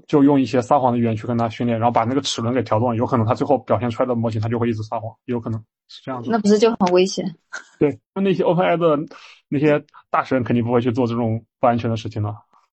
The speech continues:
Speaker 1: 其实包括，比如说那个open A I，他们真的为这个，呃，Chat G P T的安全性做了很多工作，包括他们专门，那个模型它有可能会出，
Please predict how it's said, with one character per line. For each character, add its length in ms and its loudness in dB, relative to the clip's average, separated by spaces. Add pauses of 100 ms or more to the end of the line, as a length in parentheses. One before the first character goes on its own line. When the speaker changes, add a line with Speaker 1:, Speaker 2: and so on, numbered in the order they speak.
Speaker 1:
其 180 -4
实 60 0
包 140 4
括， 180 0
比 120 -6
如 40 2
说 100 0
那 100 2
个 80 2
open 240 2
A 40 2
I， 100 2
他 80 0
们 60 2
真 120 0
的 80 2
为 160 4
这 140 -2
个， 280 -2 (480)
呃 220 0
，Chat 220 0
G 120 0
P 120 -2
T 80 4
的 60 0
安 120 0
全 160 -2
性 100 -2
做 140 2
了 60 2
很 100 -2
多 120 0
工 120 0
作， 220 -4 (280)
包 120 4
括 100 2
他 100 0
们 120 2
专 160 2
门， 200 0 (100)
那 60 -2
个 80 2
模 120 4
型 120 -2
它 100 0
有 80 2
可 120 -4
能 80 -2
会 140 0
出， 240 -6